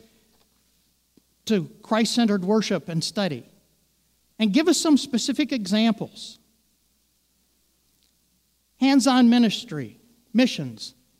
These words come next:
Wouldn't it be neat if on Sunday, I'm just as an example, wouldn't it be neat if Saturday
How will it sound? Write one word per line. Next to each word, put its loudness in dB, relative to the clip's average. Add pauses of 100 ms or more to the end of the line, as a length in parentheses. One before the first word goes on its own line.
(720)
Wouldn't 0
it -8
be 6
neat 6
if 0
on 2
Sunday, 2
I'm 2
just -2
as 0
an 2
example, -2
wouldn't 4
it -8
be 2
neat 2
if -4
Saturday -2